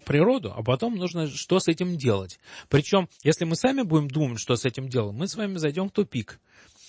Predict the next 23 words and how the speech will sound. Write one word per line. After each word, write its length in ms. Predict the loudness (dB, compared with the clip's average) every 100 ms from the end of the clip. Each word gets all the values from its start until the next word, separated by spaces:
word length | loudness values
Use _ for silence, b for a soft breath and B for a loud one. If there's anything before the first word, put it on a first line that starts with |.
| B B
А 160 | 0
если 280 | 2 2 0
мы 160 | 0 2
возвратимся 720 | 2 0 -2 -2 -2 -4 -2
вот 180 | -2 -4 -8
к 120 | -2
примеру, 680 | -2 0 2 2 2 -6 _
к 100 | -6
преподобному 680 | -4 -2 0 0 0 -6 -6
Ефрёму 400 | -4 -2 -4 -2
Сирину, 380 | -2 0 -4
то 100 | -4
мы 120 | -4 -2
в 60 |
тупик 300 | -2 -2 -6 -4
не 120 | -2
зайдём 440 | 0 0 0 -2
с 100 | -4
вами. 320 | -8 -8 -10 -18 _ _ _ b b _ -20 _ _ _
Почему? 320 | -4 0 2
Потому 260 | 2 2 0
что 160 | -4
люди, 380 | -2 -2 0 -2